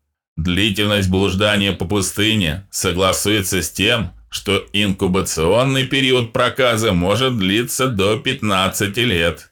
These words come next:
а иногда и больше. При этом возможно и внутриутробное заражение.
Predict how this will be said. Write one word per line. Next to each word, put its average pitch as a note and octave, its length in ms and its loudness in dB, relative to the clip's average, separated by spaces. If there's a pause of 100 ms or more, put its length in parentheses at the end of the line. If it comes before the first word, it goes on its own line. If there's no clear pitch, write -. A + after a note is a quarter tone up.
(120)
а F2 160 2
иногда F2 420 0
и F2 60 0
больше. E2 560 -2 (320)
При D#2+ 220 -2
этом G2+ 340 0
возможно G2 600 0 (140)
и G2 140 0
внутриутробное F#2 1120 0
заражение. D#2+ 800 -2